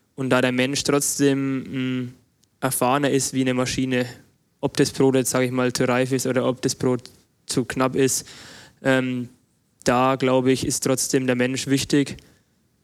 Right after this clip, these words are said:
Da kann die Technik dann trotzdem noch nicht zu hundert Prozent, sag ich mal, uns helfen.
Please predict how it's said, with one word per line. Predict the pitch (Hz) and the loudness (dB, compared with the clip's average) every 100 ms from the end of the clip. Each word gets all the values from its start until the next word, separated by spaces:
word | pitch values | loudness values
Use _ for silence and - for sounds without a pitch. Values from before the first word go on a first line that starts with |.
| _ | _
Da | - 131 127 127 | 0 2 2 0
kann | - 131 | -2 -2
die | 131 | -2
Technik | - 135 127 131 123 - | -2 -4 -2 -4 -4 -2
dann | 131 123 120 | -2 -2 -2
trotzdem | 127 120 - 131 127 123 123 123 - _ _ _ _ _ | -2 -2 -2 -2 -2 -4 -8 -10 -14 _ _ _ _ _
noch | 131 - | -10 -4
nicht | 135 131 - - - | -4 -4 -6 -10 -4
zu | 139 | -4
hundert | 139 143 123 | 0 0 2
Prozent, | 135 - 131 | -2 -2 -2
sag | 127 131 | 0 0
ich | 123 | 0
mal, | 127 127 123 | 0 0 -2
uns | 123 - | -4 -2
helfen. | 120 120 127 | -2 -2 -6